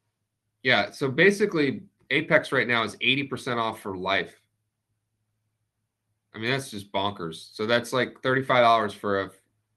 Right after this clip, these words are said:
for the fifty thousand dollar account. And yet I've already seen, I swear, just, I just, it boggles my mind. I don't, I don't understand it in the slightest.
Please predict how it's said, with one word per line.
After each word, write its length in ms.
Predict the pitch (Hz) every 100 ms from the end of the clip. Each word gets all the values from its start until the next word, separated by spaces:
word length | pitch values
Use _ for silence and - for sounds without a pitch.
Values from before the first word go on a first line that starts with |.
| _ _ _
for 100 | 104
the 100 | 104
fifty 260 | 123 - 107
thousand 320 | 110 104 101
dollar 280 | 98 95 92
account. 360 | 98 87 71 _ _ _ _ _ - _ - _ _ _ _ _ _ _ _ _ _ _ _ _ _ _ _ _ _ _ _ - _ -
And 120 | 117
yet 160 | 135 151
I've 140 | 151
already 340 | 139 143 165 165
seen, 400 | - 156 120 -
I 140 | 123
swear, 580 | - - - 160 165 139
just, 340 | 120 123 - -
I 160 | 123
just, 340 | 123 139 - 127
it 180 | 120
boggles 480 | 120 127 151 175 170
my 140 | 160 147
mind. 380 | 143 160 101
I 60 | 104
don't, 280 | 117 135 131
I 80 | 131
don't 220 | 165 175
understand 580 | 185 165 151 - 160 160
it 100 | 151
in 160 | 139 135
the 80 | 123
slightest. 540 | - 131 135 101